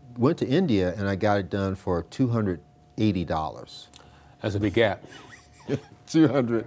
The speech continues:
Speaker 1: eighty. Exact same technology,
Speaker 2: From a
Speaker 1: identical
Speaker 2: very
Speaker 1: technology.
Speaker 2: prominent, uh, physician.
Speaker 1: Absolutely.
Speaker 2: Okay.
Speaker 1: Identical technology. So anyway, you know, we get back, uh, to the States, and of course, uh, uh, you know,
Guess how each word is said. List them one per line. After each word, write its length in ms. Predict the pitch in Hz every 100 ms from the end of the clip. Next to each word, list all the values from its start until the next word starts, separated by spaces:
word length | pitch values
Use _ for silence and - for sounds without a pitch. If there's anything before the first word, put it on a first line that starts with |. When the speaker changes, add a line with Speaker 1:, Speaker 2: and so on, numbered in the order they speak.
| -
Speaker 1:
eighty. 300 | 120 104 98 92 - - - -
Exact 400 | 104 123 151 -
same 240 | 170 151
technology, 600 | 135 117 101 76 78 107 - -
Speaker 2:
From 120 | 104
a 20 |
Speaker 1:
identical 280 | 127 156 151
Speaker 2:
very 120 | 156
Speaker 1:
technology. 140 | 123 90
Speaker 2:
prominent, 460 | 151 139 123 113 - _ -
uh, 300 | 113 107 104 101
physician. 380 | - 147 - 92 - 92
Speaker 1:
Absolutely. 560 | 95 - 87 71 82 - -
Speaker 2:
Okay. 180 | 110 -
Speaker 1:
Identical 520 | 107 87 123 147 147
technology. 640 | 117 110 95 78 73 - 85
So 380 | - 98 85 80 - - - - - - - -
anyway, 400 | 175 135 123 - - -
you 80 | 139
know, 160 | 113
we 180 | 113 117
get 200 | 127 113
back, 340 | 131 127 123 - - - -
uh, 320 | 107 101 98 98
to 140 | - 107
the 60 |
States, 540 | - - 113 110 - 104
and 260 | 92 87
of 80 | 87
course, 640 | - 107 104 101 - -
uh, 680 | 95 87 85 85 85 85 82 - - - - - -
uh, 520 | 98 87 85 82 82 76 - - -
you 120 | 107
know, 280 | 92 82 85